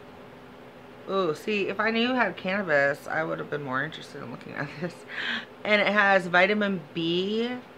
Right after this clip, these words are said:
three and cannabis sativa seed oil. I will be trying this one. And, um, it's for combo to oily skin. I have oily skin and some combo. Um,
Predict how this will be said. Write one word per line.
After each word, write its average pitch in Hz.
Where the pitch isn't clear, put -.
three 151
and 151
cannabis 165
sativa 143
seed 156
oil. 127
I -
will 156
be 127
trying -
this -
one. -
And, 165
um, 160
it's 175
for -
combo 180
to 170
oily 147
skin. 208
I 131
have 127
oily 143
skin 160
and 131
some 147
combo. 135
Um, 156